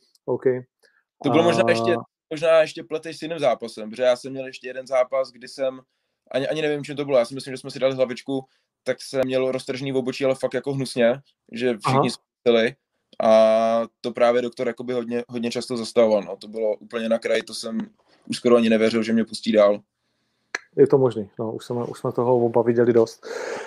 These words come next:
Speaker 1: Dobrý, tak jo, Matěj, eh, ještě mi řekni, ty jsi v tom na dohled, který má skvělý čísla zhlídnutí, eh, si vařil krabičkovou dietu na ohni?
Speaker 2: <laughs> Jo,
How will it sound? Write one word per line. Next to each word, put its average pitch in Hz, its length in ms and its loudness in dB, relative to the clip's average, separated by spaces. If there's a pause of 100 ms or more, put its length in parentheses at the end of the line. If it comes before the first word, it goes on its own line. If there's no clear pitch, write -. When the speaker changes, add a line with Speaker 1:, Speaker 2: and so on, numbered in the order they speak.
(340)
Speaker 1:
Dobrý, 247 340 8
tak - 220 4
jo, 269 100 10
Matěj, 262 400 2 (120)
eh, 143 800 10 (840)
ještě - 220 0
mi 240 100 0
řekni, 233 480 -2 (180)
ty 143 140 -6
jsi 208 460 -2 (100)
v - 240 -18
tom 165 200 4 (200)
na 127 100 2
dohled, 120 480 0 (260)
který 135 360 -2
má 131 400 4
skvělý 147 300 2
čísla 135 340 2
zhlídnutí, 123 640 -2 (460)
eh, 120 640 8
si - 160 2
vařil 131 360 6
krabičkovou 165 580 2
dietu 156 460 2
na 123 140 0
ohni? 233 300 2 (380)
Speaker 2:
<laughs> - 380 -18
Jo, 131 300 6